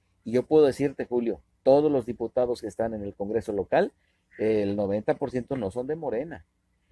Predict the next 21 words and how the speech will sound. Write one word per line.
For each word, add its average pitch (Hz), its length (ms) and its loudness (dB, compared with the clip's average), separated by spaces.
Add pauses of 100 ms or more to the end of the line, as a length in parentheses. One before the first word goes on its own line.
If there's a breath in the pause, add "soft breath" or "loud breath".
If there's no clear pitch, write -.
(160)
Los 120 280 4
de 113 80 -6
presidentes 127 500 0
municipales 135 760 -2 (360)
no 117 260 -4
son 127 220 -4
de 160 80 2
Morena. 160 560 -4 (580)
Los 98 160 -2
más 127 160 0
grandes, 143 460 0
Iguala 120 560 0
y 110 140 0
Adela 117 280 2
Román, 117 360 -4 (200)
no 98 140 -8
son 131 160 -10
de 160 80 -4
Morena, 131 360 -6
son 110 180 -10
externos, - 640 -8